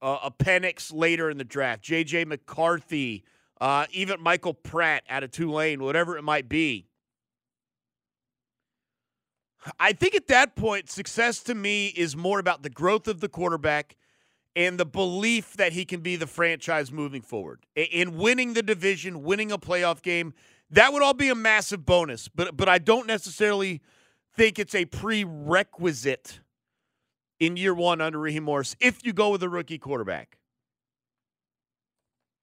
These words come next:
So we did talk about that quite a bit, and then the conversation slid into, uh, Desmond Ridder should be Q B one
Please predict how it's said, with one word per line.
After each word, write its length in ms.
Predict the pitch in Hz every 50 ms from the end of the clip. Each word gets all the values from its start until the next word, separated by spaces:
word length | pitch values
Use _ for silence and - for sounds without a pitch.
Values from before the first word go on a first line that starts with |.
| _ _ _ _ _ _ _ _ _ _ _ _ _ _ _ _ _
So 160 | - 214 226
we 100 | 214 220
did 260 | 180 320 370 381 -
talk 240 | - 269 277 269 -
about 280 | 208 208 220 208 -
that 240 | - 202 196 196 -
quite 180 | - 190 190 185
a 60 | 165
bit, 300 | - 175 170 170 175 - -
and 180 | 196 202 220
then 220 | 240 240 240 240 226
the 200 | 226 220 208 190
conversation 720 | 156 185 185 185 180 165 139 165 175 170 160 - 160 160 147
slid 340 | - - 160 165 160 156
into, 640 | 156 151 147 139 - - 156 151 147 147 143 135 123 _ _ _ _ _ _ _ -
uh, 480 | - 147 147 147 147 143 139 139 139 131 110 - _ _ _ _ _ _ _ _ -
Desmond 400 | 135 - 240 285 294 254 320 330
Ridder 400 | 311 320 339 370 370 320 - - _
should 240 | - - - 214 196
be 120 | 185 247
Q 220 | 220 - - 262 269
B 160 | 277 285 277
one 380 | 262 262 262 247 156 107 95